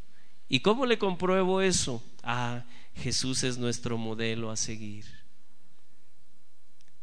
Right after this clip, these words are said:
Jesús no vino para ser servido. ¿Para qué vino Jesús? Para servir,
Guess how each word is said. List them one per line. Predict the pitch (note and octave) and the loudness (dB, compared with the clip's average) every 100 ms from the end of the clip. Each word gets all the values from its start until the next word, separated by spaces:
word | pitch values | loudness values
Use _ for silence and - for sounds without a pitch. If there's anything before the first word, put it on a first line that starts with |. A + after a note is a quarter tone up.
| - | -4
Jesús | - B2+ - - G#3 D#3+ F3+ - - - - - - - - - - - - - - - - - - - | -2 0 0 0 -2 -2 -2 -4 -4 -6 -6 -6 -4 -4 -4 -4 -4 -4 -4 -4 -4 -4 -4 -4 -4 0
no | C#3 G#3 | 4 6
vino | G3 G#3+ G3+ F3+ | 6 4 2 2
para | E3+ D#3+ | 2 2
ser | - E3+ E3+ | 0 0 0
servido. | - F3 E3+ F#3 F3+ D#3 C#3+ - - - - - - - - | 0 0 -2 -2 -2 -2 -4 -4 -4 -4 -4 -4 -4 -4 0
¿Para | E3 E3+ | 0 2
qué | F#3+ | 0
vino | G3+ G#3 | 0 -2
Jesús? | G3 F#3 - A3 - - - - - - - - - - - - - - - - - - | -2 -2 -2 -2 -2 -2 -4 -4 -4 -4 -4 -4 -4 -4 -4 -4 -4 -4 -4 -4 -4 -2
Para | E3 E3 | -2 0
servir, | - F3 D#3+ F#3 F#3 C3 | 0 0 0 0 0 0